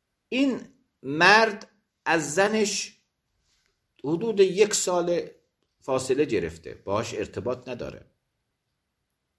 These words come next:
یا مثلاً در مسافرت بوده یا قهر بودن،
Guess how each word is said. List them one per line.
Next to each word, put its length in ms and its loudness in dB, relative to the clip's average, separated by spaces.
یا 260 -2
مثلاً 220 2
در 200 4
مسافرت 640 -2
بوده 300 -12
یا 300 -4
قهر 440 2
بودن، 580 -10